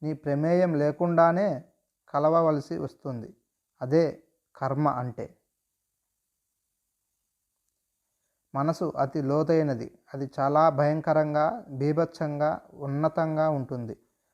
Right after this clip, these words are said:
అటువంటి మనసు కూడా లొంగదీసుకోగలిగిన రాజయోగి ఒకడున్నాడు. అతడే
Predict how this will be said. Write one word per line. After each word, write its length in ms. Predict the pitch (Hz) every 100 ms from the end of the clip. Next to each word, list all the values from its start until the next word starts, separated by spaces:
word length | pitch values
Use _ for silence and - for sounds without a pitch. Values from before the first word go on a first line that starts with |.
| _ 131
అటువంటి 400 | 131 147 151 139
మనసు 380 | 131 143 156 180
కూడా 580 | 160 151 175 160 120 - _ _ _
లొంగదీసుకోగలిగిన 1400 | 131 143 165 160 156 - 165 143 143 139 143 151 123 120 123
రాజయోగి 720 | 131 143 165 156 147 139 160
ఒకడున్నాడు. 760 | 135 127 127 131 143 123 107 - _ _ _ _ _ _ _ _ _ _
అతడే 600 | 123 - 139 156 170 -